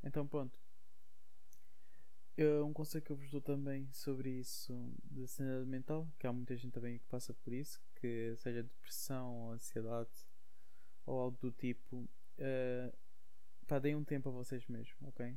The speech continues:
Deem sempre um tempo. Não façam as vontades, eh, das outras pessoas, ok?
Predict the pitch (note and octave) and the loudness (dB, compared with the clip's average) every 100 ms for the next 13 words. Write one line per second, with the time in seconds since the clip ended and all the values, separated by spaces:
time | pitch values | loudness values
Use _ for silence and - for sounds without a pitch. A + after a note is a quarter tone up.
0 | C#3 B2+ C3 - D3 C#3 - C3+ B2+ C3 | -2 0 0 0 0 0 0 0 0 0
1 | A#2+ B2+ - C3 - - - - - - | 0 0 0 -2 -2 -2 -2 -2 -4 -2
2 | - - - D3+ D#3 D#3 D#3+ D3+ D3+ C#3 | -2 -2 0 2 2 2 2 2 0 0
3 | C#3+ C#3 C#3 B2+ B2+ - - - - - | 0 2 2 2 2 0 0 0 -2 -2
4 | - - - C3+ C3+ C3 C3 C3 C3 C3+ | -2 -2 0 2 2 2 2 2 2 0
5 | - - - B2+ B2 D3 - - - B2 | 0 -2 0 0 0 0 -2 -2 0 0